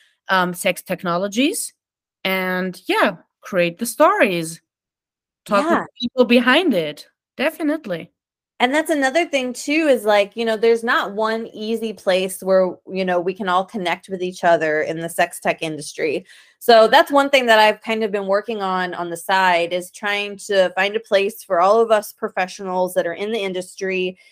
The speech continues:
Speaker 2: to meet. So I did start a LinkedIn group. So anybody who is interested in sex tech as a profession or part of their work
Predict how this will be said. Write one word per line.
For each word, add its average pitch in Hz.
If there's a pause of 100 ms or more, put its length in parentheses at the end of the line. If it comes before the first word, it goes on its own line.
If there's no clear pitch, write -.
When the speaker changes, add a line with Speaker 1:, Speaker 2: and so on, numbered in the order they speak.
(220)
Speaker 2:
to 226
meet. 208
So 202 (100)
I 202
did 220
start 220
a 202
LinkedIn 202
group. 165 (380)
So 214
anybody 233
who 220
is 202
interested 262
in 247
sex 233
tech 233
as 185
a -
profession 226 (100)
or 190 (300)
part 220
of 196
their 180
work 202